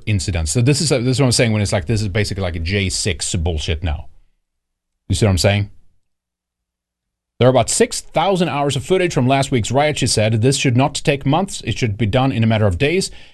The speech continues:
and in a matter of weeks. With the use of facial recognition technology, that can be possible." Like, you just have A I, bring in all the technology,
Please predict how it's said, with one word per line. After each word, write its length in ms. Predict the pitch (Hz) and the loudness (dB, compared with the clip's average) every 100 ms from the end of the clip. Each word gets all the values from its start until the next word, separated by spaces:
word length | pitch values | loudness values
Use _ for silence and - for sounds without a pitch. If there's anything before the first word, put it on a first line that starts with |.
| - | -2
and 100 | 113 | 2
in 60 | |
a 40 | 117 | 4
matter 240 | 117 110 | 4 4
of 140 | 104 87 | 2 4
weeks. 400 | 123 85 - - | 2 2 -4 -4
With 160 | 104 | 0
the 100 | 101 | 2
use 260 | 101 123 127 | 4 4 2
of 120 | 113 | 0
facial 260 | 127 117 113 | -2 -2 0
recognition 500 | 107 110 107 110 107 | -2 0 0 0 -2
technology, 440 | 104 107 101 98 | -2 0 2 2
that 260 | 82 104 - | 2 0 0
can 160 | 110 | -2
be 140 | 98 98 | 0 -2
possible." 500 | - 95 - 87 78 | 0 -2 0 -4 -2
Like, 200 | 85 - | -2 -2
you 80 | 117 | -2
just 180 | 110 - - | -4 -6 -4
have 200 | 160 170 - | 0 0 -2
A 240 | 185 180 160 | -4 -2 -2
I, 180 | 127 | -2
bring 220 | 98 147 143 | -2 0 0
in 120 | 139 | 0
all 200 | 185 208 | 2 0
the 60 | 180 | 0
technology, 640 | 180 - 160 143 113 82 | -4 -2 0 0 0 -2